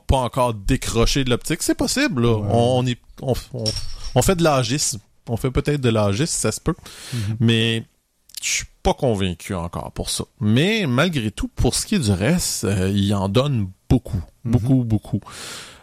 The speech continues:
Speaker 1: Euh, comme je disais, là, c'est de la robustesse, là. J'ai pas... t'as, t'as l'im-, t'as un appareil professionnel dans les mains, là. C'est vraiment, là, c'est, c'est robuste, c'est gros.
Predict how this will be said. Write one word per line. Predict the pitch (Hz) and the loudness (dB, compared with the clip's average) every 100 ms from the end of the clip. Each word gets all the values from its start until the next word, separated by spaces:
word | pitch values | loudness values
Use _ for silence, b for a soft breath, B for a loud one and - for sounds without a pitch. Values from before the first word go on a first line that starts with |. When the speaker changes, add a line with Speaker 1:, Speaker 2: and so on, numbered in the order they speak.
| - | -6
Speaker 1:
Euh, | 92 87 90 90 90 90 - | -4 -2 0 0 0 -2 -2
comme | - 104 | 0 0
je | 110 | 2
disais, | 139 | 2
là, | 135 95 | 2 0
c'est | 107 | -2
de | 98 | 0
la | 98 | 2
robustesse, | 107 98 - 143 147 | 0 0 0 0 2
là. | 107 | 0
J'ai | 104 113 | 2 0
pas... | - 170 175 131 | 2 2 2 0
t'as, | - 123 | -2 0
t'as | - 135 | 2 2
l'im-, | 151 - _ _ | 0 -4 _ _
t'as | - 185 | 2 2
un | |
appareil | 131 117 110 107 | 2 -2 -4 -4
professionnel | 110 95 90 101 98 | -4 -4 -2 0 0
dans | 87 | -2
les | 87 | -2
mains, | 85 80 | -4 -6
là. | 87 | -4
C'est | 104 | -2
vraiment, | 90 98 107 110 131 | 0 2 4 2 2
là, | 117 | 0
c'est, | - - | 0 -4
c'est | 95 - 92 | -4 -4 -4
robuste, | 92 90 120 - | -2 2 2 2
c'est | - 92 | -2 -4
gros. | 104 104 135 135 | 0 2 2 2